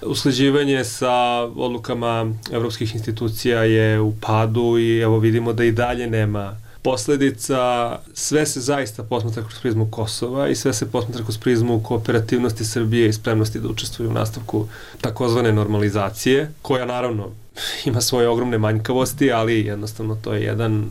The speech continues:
proces, dat mu je takav naziv i, i, i vidjet ćemo kako će se to dalje odvijati. Ja te granice, moram da kažem, ne vidim u ovom trenutku.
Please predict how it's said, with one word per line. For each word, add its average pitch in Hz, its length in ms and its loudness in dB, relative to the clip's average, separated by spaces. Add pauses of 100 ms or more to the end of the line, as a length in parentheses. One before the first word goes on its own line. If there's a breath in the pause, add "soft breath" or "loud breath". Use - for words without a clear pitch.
(120)
proces, 120 720 -2
dat 113 340 0
mu 110 100 0
je 107 80 2
takav 110 300 -2
naziv 107 440 2
i, 107 160 4
i, 104 420 -4
i 107 100 -2
vidjet 107 240 0
ćemo 110 240 0
kako 107 220 -2
će - 80 -2
se - 140 -8
to 117 120 2
dalje 107 260 2
odvijati. 117 640 2 (180 loud breath)
Ja 156 300 0
te 160 280 0
granice, 135 960 0 (100)
moram 139 280 0
da 123 80 -2
kažem, 117 360 0
ne 110 160 2
vidim 107 260 0
u - 20 -10
ovom 101 160 -10
trenutku. 107 420 -8